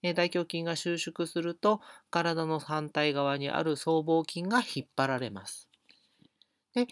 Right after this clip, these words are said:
えー、僧帽筋が引っ張られると、えー、硬くなり、えー、体液が動かなくなることで、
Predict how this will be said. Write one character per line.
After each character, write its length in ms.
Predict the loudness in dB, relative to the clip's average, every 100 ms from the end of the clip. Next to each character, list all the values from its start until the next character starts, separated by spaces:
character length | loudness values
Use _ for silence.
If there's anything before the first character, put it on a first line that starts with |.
| -2 2
え 100 | 4
ー、 40 |
僧 200 | 6 6
帽 180 | 8 6
筋 160 | 2 0
が 180 | 0
引 200 | 0 -2
っ 20 | 0
張 120 | 4 6
ら 140 | 6
れ 120 | 4
る 100 | 0
と、 360 | 2 6 6 6
え 180 | 2 2
ー、 40 |
硬 340 | 0 -2 -2 -2
く 140 | -4
な 200 | -4 -2
り、 340 | 0 0 0 2
え 140 | 2
ー、 40 | 2
体 220 | 2 0
液 200 | 0 2
が 60 | 2
動 160 | 2
か 180 | 0 -2
な 120 | -2
く 100 | -6
な 120 | -6
る 100 | -6
こ 120 | -8 -6
と 140 | -2
で、 160 | -2